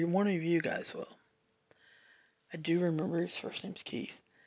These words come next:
I heard him, I believe, on the Creaking Door podcast.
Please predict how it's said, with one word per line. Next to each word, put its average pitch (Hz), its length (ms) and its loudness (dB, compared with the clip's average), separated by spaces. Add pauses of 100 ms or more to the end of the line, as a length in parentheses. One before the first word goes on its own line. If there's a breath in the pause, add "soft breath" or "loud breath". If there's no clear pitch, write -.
(880 soft breath)
I 220 180 8
heard 339 280 10
him, 202 720 6
I 170 80 6
believe, 208 320 10
on 185 100 6
the 160 80 0
Creaking 170 800 2
Door 156 560 4 (560)
podcast. - 680 -4